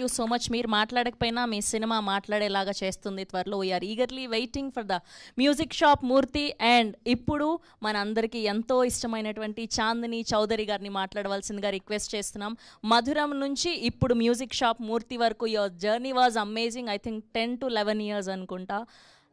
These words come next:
యా, మధురం నుంచి ఇప్పటి వరకు and మీరు ఇన్స్పైర్ చేస్తూనే ఉన్నారు మాలాంటి తెలుగు అమ్మాయిలందరినీ కూడా. Keep inspire us like this. We wish only the best for you. Yes,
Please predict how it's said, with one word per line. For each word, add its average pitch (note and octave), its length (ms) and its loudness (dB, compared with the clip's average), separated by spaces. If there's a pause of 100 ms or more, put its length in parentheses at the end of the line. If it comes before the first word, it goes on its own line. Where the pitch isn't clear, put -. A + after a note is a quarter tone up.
(920)
యా, A3 260 4
మధురం A#3 500 0
నుంచి A#3 260 -2
ఇప్పటి A3 280 -2
వరకు G#3+ 320 -4
and G#3+ 560 -6
మీరు A3+ 200 -2
ఇన్స్పైర్ A#3 440 0 (120)
చేస్తూనే C4 440 0
ఉన్నారు A#3 420 2
మాలాంటి A3 420 0
తెలుగు G#3+ 280 0
అమ్మాయిలందరినీ G#3+ 760 -2
కూడా. A3+ 200 0 (120)
Keep B3 160 -4
inspire C4 520 -2
us A#3 100 -8
like A3 240 -4
this. B3+ 160 -4 (380)
We A#3+ 100 4
wish B3+ 240 -2 (120)
only A#3+ 200 -2
the G3 120 2
best C4+ 360 4
for A3+ 100 4
you. A#3 180 -4
Yes, G#3+ 200 -10